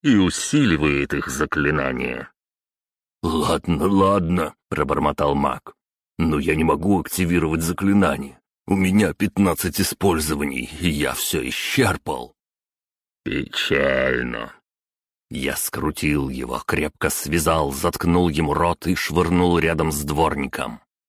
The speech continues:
Тот очнулся и молча наблюдал за происходящим. Кажется, он уже не боялся, смиренно ждал, когда всё закончится.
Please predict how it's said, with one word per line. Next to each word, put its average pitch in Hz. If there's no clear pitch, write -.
Тот -
очнулся 80
и 65
молча 92
наблюдал 85
за 76
происходящим. -
Кажется, 85
он 90
уже 76
не 67
боялся, 71
смиренно 92
ждал, 78
когда 69
всё -
закончится. -